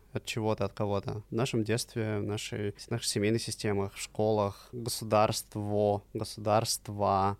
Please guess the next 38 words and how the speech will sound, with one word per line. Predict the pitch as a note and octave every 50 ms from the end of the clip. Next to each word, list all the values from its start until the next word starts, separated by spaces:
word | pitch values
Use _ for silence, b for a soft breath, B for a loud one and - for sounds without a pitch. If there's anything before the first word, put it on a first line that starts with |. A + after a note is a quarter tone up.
| - -
культурные | - - A#2 A2 - - B2 B2 A#2+ A#2 A2 A2
слои | - - - G2+ G2+ A2+ D3 G3
нас | E3+ B2 B2+ -
учили, | G#2+ - - - C#3+ C#3
что | B2 - -
ошибки — | G#2 - - D3+ C#3+ - -
это | A2 - -
плохо. | - - G2 G2 G2 - - G2+ G#2 G#2 - _ _
Ты | - A2+
ошибся | A2 - - C3 B2 - - - G#2 G#2 G#2 G2+ G2+ G#2 G2+ G#2+ -
в | - G#2 G#2 G2+
упражнении — | G2+ - A2 A2 A#2+ E3 G3+ G#3 D3
вот | G#2 A2 B2+
тебе | - A2+ G#2+
двойка. | G2 G#2 G#2 G2 G2 - - G2 G2 G#2 - - - - - _ A#2 G#2+ -
Приходи | - - A2+ - A#2 A2 A#2+
к | A2+
директору. | A2 A2+ G2+ G#2+ G#2 - - G#2 G#2 G2 G2+ - _ _ _
Ты | -
ошибся, | A2+ A2+ - - C3 - - - A#2 G#2 G2+ G2+ G2+ G2+ G2 G2 G2 G2 - - - -
<laughs> | - -
не | - C3
знаю, | A#2 - - G2+ - C#3+ C3 B2 - - - - B B B B B B B B
нравится | - G#2+ A2 A2+ A2+ - -
девочка, | A2 A2 A#2+ A2+ A2+ - - A#2+
дернула | G2+ A#2 A#2 A2+ A#2 A2 A2
за | G#2 G#2 G#2+ G#2
косичку, | - - A2 - - G#2+ - - C3+ A#2+ - -
за | A2+ A#2
косичку, | - - - - D3+ - - -
это | A2+ - -
ошибка, | A#2 - - C#3+ - - A2+ G#2+
как | - - G2+
бы. | - G#2+
Ты | - - - A#2
хотел | - A#2+ - C3 B2 A2+
проявить | - - A2 G#2 G#2 A2 -
внимание, | - G#2 G#2 A#2+ F3 A3 G#3 F3 D3 C3 C3 B2+